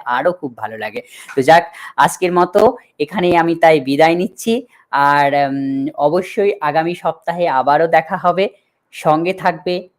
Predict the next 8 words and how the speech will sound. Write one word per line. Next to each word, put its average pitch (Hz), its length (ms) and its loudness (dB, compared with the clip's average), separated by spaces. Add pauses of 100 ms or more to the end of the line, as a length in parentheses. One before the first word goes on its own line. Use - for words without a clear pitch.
(120)
শুনতে 143 380 -6
থাকবে, 170 560 -4 (200)
অবশ্যই 233 460 0
Facebook-এর 175 560 -8
পর্দায় 139 440 0
থাকবে 170 480 -6 (180)
নাইনটি 131 280 -8
ওয়ান 143 240 -2